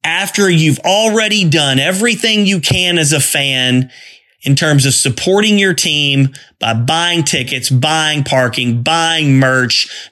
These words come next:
doing the tailgating, now you're gonna be asked to give more.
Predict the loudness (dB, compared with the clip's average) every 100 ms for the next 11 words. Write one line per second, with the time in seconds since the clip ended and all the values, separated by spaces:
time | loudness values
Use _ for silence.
0 | 0 2 2 2 0 -2 -2 0 0 0
1 | -2 -2 0 0 -2 -6 _ _ _ _
2 | _ _ _ _ _ _ _ _ _ _
3 | _ _ _ _ _ _ -2 0 2 2
4 | 4 4 2 0 0 0 0 0 -2 -4
5 | -8 -16